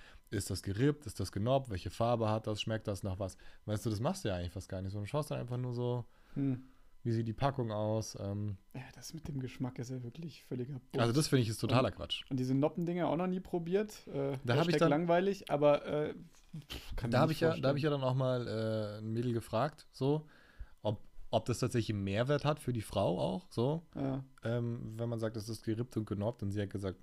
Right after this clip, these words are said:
Speaker 1: hat sie schon mal ausprobiert und es war nichts. Also es hat jetzt keinen Mehrwert.
Speaker 2: Hm.
Speaker 1: So, ja, genau.
Speaker 2: Naja, wäre mal interessant zu wissen, was einen Mehrwert hätte bei Kondomen so.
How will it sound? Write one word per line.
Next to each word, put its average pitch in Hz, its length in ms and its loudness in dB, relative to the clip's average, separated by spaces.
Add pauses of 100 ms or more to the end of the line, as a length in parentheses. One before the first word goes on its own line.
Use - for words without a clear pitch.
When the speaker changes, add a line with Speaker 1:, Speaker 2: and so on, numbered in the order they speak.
Speaker 1:
hat 92 140 -4
sie 101 80 -6
schon 98 140 -6
mal 85 80 -8
ausprobiert 85 520 -10
und - 220 -14
es - 180 -20
war 67 380 -10
nichts. 82 640 -14 (100)
Also 80 220 -10
es 80 160 -12
hat 82 100 -10
jetzt - 160 -14
keinen 73 220 -12
Mehrwert. - 360 -16 (520)
Speaker 2:
Hm. 139 180 -2
Speaker 1:
So, - 160 -14 (520)
ja, 92 120 -14 (760)
genau. 87 300 -16 (220)
Speaker 2:
Naja, 135 200 -4
wäre 143 100 0
mal 131 120 0
interessant 131 380 -4
zu 131 160 -8
wissen, 131 280 -4
was 127 200 -8
einen 127 100 2
Mehrwert 123 400 -2
hätte 160 180 -8
bei 120 120 -4
Kondomen 127 540 -6
so. - 240 -14